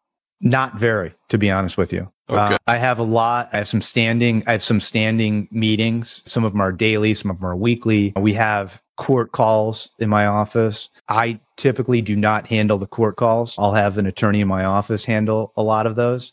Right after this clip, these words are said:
Speaker 1: because it's, that is something that is very time consuming and that is very regimented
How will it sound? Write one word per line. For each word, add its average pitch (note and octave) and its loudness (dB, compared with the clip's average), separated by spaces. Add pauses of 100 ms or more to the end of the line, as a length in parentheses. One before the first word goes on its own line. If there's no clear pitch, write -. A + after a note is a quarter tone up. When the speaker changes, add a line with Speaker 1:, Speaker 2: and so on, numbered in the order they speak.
Speaker 1:
because G#2 -2
it's, - -6
that A2 0
is A2 0
something G#2+ -2
that G2 0 (160)
is G#2 -4
very G#2 2
time G2+ -2
consuming G2+ 0
and F#2+ 0
that F#2+ -4
is F#2+ -2
very G2+ 2
regimented G2 0